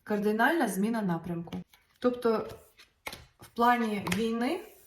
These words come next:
вони від нас відчепляться сто відсотків. А в плані того, що, е, українці хороші, і треба з ними дружити, і треба налагоджувати стосунки так, як було колись, то да,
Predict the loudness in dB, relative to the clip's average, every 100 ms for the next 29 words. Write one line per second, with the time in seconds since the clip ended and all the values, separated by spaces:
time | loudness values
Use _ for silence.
0 | -20 _ _ -20 _ -16 -4 2 4 4
1 | 4 2 0 -4 -6 -4 -4 -4 -2 -2
2 | -2 -4 -6 -6 -4 -4 -4 -6 -8 -6
3 | -6 -2 -2 -2 0 0 -2 2 2 4
4 | 0 -4 -4 0 0 0 -8 -18 -20 _
5 | _ 0 0 2 2 2 0 -2 -2 0
6 | 0 0 -4 -4 -2 -2 -2 -2 -2 -2
7 | -2 -2 -2 -2 -2 -2 0 0 2 2
8 | 0 -4 -4 -4 -6 -6 -6 -6 0 2
9 | 2 -4 -2 0 0 0 0 0 0 -4
10 | -8 -20 -20 -20 _ _ _ -4 4 6
11 | 4